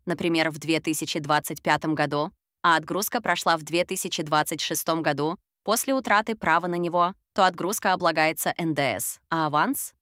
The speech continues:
нет. Плательщики Н Д С обязаны сдавать декларацию только в электронном виде. Те, кто освобожден от налога, декларации не подают, кроме случаев ошибочного выставления счета фактуры с выделенным Н Д С.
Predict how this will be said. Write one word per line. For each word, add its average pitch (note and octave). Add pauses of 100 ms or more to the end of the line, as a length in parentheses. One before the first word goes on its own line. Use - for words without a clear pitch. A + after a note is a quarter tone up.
нет. C#3 (440)
Плательщики F3
Н D#3+
Д D#3
С -
обязаны D#3
сдавать D3
декларацию D3+
только B3+
в G#3+
электронном D3+
виде. B2+ (460)
Те, G#3
кто G#3
освобожден F3
от D#3
налога, D#3+
декларации F3
не F#3
подают, D#3 (120)
кроме F#3
случаев G3+
ошибочного E3
выставления D3+
счета D3
фактуры G3
с -
выделенным G3+
Н F#3+
Д D#3+
С. -